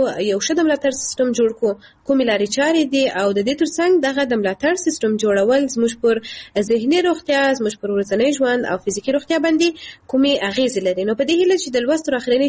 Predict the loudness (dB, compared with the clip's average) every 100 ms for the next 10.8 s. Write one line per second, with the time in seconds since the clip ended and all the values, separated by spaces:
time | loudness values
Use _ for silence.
0 | 0 -2 0 0 -2 -2 -2 -6 -12 -2
1 | 0 0 0 0 0 0 0 2 0 0
2 | 0 0 0 0 0 0 0 0 -2 0
3 | 0 0 0 -2 -2 -4 -2 -2 -2 -4
4 | -2 -2 0 0 0 -2 -2 0 0 -2
5 | -6 -4 -2 0 0 0 0 0 -2 0
6 | 0 0 -2 -4 -20 -6 -6 -4 0 4
7 | 4 2 0 0 0 0 2 0 0 0
8 | 0 -4 -2 0 0 -2 2 0 0 -14
9 | _ -2 0 2 0 0 -2 -2 -2 -4
10 | -4 -14 -4 -2 -2 -2 -2 -2